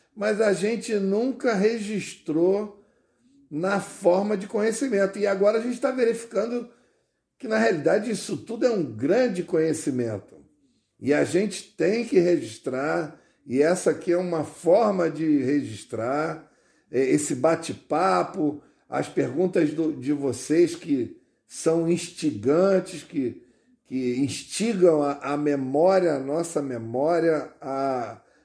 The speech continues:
a, a trazer essa informação. Então, eu tô muito entusiasmado, espero que a gente não esgote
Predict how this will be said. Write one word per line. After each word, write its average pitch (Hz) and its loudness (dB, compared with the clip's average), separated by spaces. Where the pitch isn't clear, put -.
a, 123 -4
a 127 -6
trazer 156 2
essa 190 2
informação. 139 -2
Então, 170 -2
eu 156 -10
tô 151 0
muito 180 0
entusiasmado, 160 0
espero 165 0
que 151 2
a 131 -4
gente 151 4
não 160 0
esgote 135 2